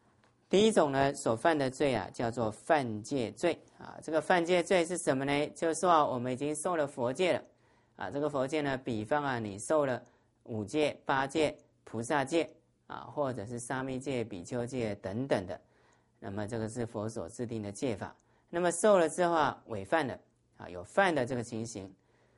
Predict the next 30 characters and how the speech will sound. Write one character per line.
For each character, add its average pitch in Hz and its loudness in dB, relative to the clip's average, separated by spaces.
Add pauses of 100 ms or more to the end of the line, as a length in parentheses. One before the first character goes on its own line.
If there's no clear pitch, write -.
(200)
啊， - -16
那 160 -8
么 180 0
所 160 6
犯 190 6
的 143 4
若 165 6
轻 143 -2
若 135 0
重， 143 0 (240)
啊， - -16
或 147 -2
者 113 -2
是 120 -8
轻， 127 -2
或 120 -4
者 90 -10
是 113 -10
重。 170 4 (680)
啊， 50 -18
那 123 -8
么 123 -4
就 131 -4
杀 139 -2
戒 147 0
来 123 0
讲， 127 -2 (380)
轻 196 0
的 180 4
呢， 156 2